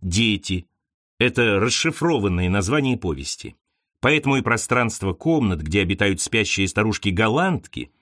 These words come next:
наполнено не притянутой за уши эзотерической символикой, как, к примеру, полагает автор масонской интерпретации. Попугай в золотой клетке,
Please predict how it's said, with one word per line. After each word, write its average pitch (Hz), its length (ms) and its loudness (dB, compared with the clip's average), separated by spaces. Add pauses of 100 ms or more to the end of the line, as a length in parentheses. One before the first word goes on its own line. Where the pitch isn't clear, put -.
(320)
наполнено 202 680 2 (260)
не 175 180 2
притянутой 240 640 0
за 113 200 0
уши 110 320 -2
эзотерической 127 840 -2
символикой, 110 880 0 (340)
как, 131 220 -2
к - 120 -12
примеру, 135 380 2
полагает 120 440 0
автор 107 260 0
масонской 110 760 0
интерпретации. 110 920 -2 (380)
Попугай 98 600 2
в 87 40 -4
золотой 98 420 0
клетке, 101 540 -2